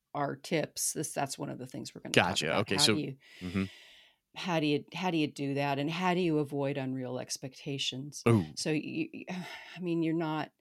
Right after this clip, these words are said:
Speaker 1: we expect people to be mind readers. We expect people to be magicians. And they're not. We're
Speaker 2: No.
Speaker 1: not. They're not. Uh, often we don't set them up with a foundation, a platform, so they can do their best work.
Speaker 2: Right. Right. Okay.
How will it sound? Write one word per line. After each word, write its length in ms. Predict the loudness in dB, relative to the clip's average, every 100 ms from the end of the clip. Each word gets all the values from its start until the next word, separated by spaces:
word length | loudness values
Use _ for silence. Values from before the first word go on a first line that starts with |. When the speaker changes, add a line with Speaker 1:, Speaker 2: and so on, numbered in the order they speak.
| _ _ _ _ _ _ -10
Speaker 1:
we 200 | 2 6
expect 360 | 6 4 2 2
people 240 | -2 -2
to 80 | -2
be 140 | 0 2
mind 380 | 6 6 4 4
readers. 380 | 2 0 -2
We 100 | 0
expect 480 | -2 0 -2 -2 -4
people 280 | -4 -2 -4
to 120 | -6
be 180 | -2 2
magicians. 680 | 2 0 0 0 -2 -4 -8 -12 _
And 120 | -4 0
they're 140 | 2
not. 460 | 2 0 -2 -4 -12 -2
We're 140 | 2 4
Speaker 2:
No. 40 | 4
Speaker 1:
not. 260 | 2 -2 -4
They're 320 | -4 0 0
not. 420 | 0 0 -4 -8 _ _ -20 _ -18 -6
Uh, 180 | -4 -2
often 360 | -2 -2 -2 0
we 140 | 0
don't 300 | 2 0 0
set 320 | -2 -2 -4
them 180 | -2 0
up 220 | 0 -2 -6
with 160 | -6
a 60 | -6
foundation, 640 | -2 -2 0 0 0 -4
a 20 |
platform, 560 | -6 -2 -2 -2 -8 -6
so 140 | -4
they 160 | 0 0
can 180 | 2 -2
do 100 | -2
their 140 | -6
best 300 | -8 -8 -10
work. 220 | -12 -20 _ _
Speaker 2:
Right. 460 | -8 -6 -6 -8 -12 _ _ _ _ _ _
Right. 280 | 0 0 0 -8 -12 -4
Okay. 400 | -4 -2 -4 -4